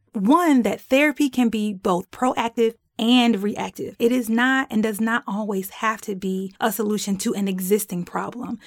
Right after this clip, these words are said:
Sometimes it is simply maintenance. Sometimes it's the equivalent of going to your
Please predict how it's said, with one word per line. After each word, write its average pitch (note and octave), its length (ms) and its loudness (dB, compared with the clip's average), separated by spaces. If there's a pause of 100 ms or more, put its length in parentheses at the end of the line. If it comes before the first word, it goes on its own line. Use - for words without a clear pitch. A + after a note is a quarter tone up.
(160)
Sometimes D#4 640 2
it A#3+ 100 2
is A#3 140 2
simply G#3 400 -2
maintenance. F3+ 640 -6
Sometimes B3+ 560 0
it's A#3 140 -2
the G3 120 -6
equivalent B3 600 2
of G3 120 -4
going G#3+ 280 0
to G#3+ 180 -4
your F#3 460 -2